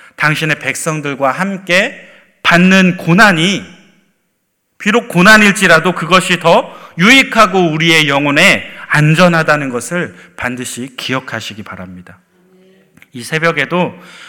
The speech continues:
오직 하나님을 우리의 거처요 피난처로 삼으심으로 주님이 주시는 참된 평안과 안식을 누리시는 저와 여러분들 다 되시기를 주님의 이름으로 축원드립니다.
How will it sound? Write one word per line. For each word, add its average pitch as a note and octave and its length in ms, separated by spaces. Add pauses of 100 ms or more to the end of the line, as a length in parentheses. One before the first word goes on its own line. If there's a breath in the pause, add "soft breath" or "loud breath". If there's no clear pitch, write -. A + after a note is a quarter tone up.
오직 E3 240
하나님을 G3 760
우리의 E3 380
거처요 C#3+ 720 (260 loud breath)
피난처로 G#3 580
삼으심으로 D3+ 960 (320 loud breath)
주님이 F3+ 380
주시는 E3 420
참된 G3+ 840 (180)
평안과 G3 600
안식을 C#3 480
누리시는 B2+ 580 (240 loud breath)
저와 B2+ 320
여러분들 A#2+ 500
다 G#2+ 140
되시기를 A2 640 (200 loud breath)
주님의 B2 440
이름으로 A2 540
축원드립니다. G2 840